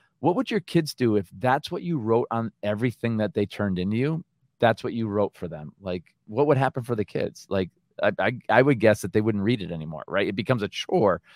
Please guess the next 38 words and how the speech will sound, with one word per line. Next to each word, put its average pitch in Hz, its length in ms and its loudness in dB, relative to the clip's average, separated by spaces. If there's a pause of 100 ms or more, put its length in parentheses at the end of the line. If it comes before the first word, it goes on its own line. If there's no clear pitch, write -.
(200)
Um, 104 220 -2
it's 131 160 -2
no 160 140 4
longer 156 300 4
special, 92 600 -2
right? 104 200 2
If 104 120 -2 (140)
every 127 340 2
single 117 300 -2
day, 107 400 2 (360)
that's 113 320 -4
what 113 140 -2
it 98 100 -2
is, 131 180 2
that's 127 260 2
now 131 160 2
become 123 320 -4
the 110 80 -2
new 107 160 0
routine. 101 520 -2
So, 117 280 4 (840)
uh, - 120 -8
memorable 156 560 4
moments 120 680 2 (100)
happen 110 560 -2 (100)
because 107 400 -2
they're 101 160 -2
special. - 500 -4
So 110 300 0 (320)
I 123 160 6
would 156 160 0
say, 95 460 -2 (480)
could 123 360 2
each 139 280 0
one 147 120 0
of 123 120 -4
your 131 100 -2
students 110 480 -4